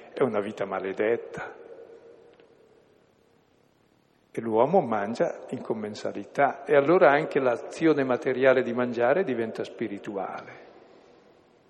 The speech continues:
Addirittura l'Eucaristia è un mangiare insieme, un condividere il pane da fratelli in nome del Padre. E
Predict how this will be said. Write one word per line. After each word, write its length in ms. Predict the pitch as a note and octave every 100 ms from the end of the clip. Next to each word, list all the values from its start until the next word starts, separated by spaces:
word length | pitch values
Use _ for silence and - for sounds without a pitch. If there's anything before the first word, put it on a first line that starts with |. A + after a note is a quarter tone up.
| _ _ _ _ -
Addirittura 460 | A2 A2 - B2 A#2
l'Eucaristia 580 | A2 G#2+ B2+ C3+ -
è 40 | E3+
un 100 | F#3+
mangiare 420 | A2 G#2 G#2 G#2
insieme, 340 | G#2 - C3
un 100 | G#2+
condividere 600 | - B2 A#2 G#2+ A2+ A2
il 80 | C3
pane 560 | B2 A#2 G2 F#2+ A#2+ - - - - - -
da 140 | G#2+
fratelli 680 | - B2+ - G#2 G#2+ C3 - -
in 120 | A2
nome 240 | G#2+ G#2
del 160 | F#2+ F#2
Padre. 640 | - B2+ A2+ - F#2+ - - - - - - - - _ _ _ _ - - - - _ _ _ - - _ _ _ _ _ _ _ _ _ _ _ _ _ _ _ _ _ _ _
E 680 | - E3 D3 - - - -